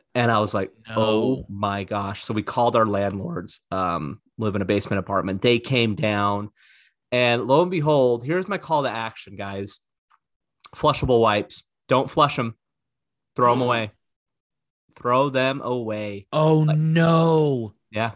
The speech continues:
Speaker 1: like, clogged the motor. Um, yeah, really, really sucked. But fortunately, they knew what to do.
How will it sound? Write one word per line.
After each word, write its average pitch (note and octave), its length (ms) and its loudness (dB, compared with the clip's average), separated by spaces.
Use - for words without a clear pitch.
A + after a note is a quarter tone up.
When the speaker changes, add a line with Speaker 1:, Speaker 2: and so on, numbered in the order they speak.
Speaker 1:
like, A#2 180 -4
clogged B2 540 0
the A#2+ 80 0
motor. A2 640 0
Um, G#2 720 -6
yeah, G#2 280 -2
really, G#2+ 800 -2
really G#2+ 280 -6
sucked. - 540 -8
But - 320 0
fortunately, B2 540 2
they G#2+ 540 0
knew G#2 180 -8
what - 180 -10
to - 80 -20
do. A2 400 -2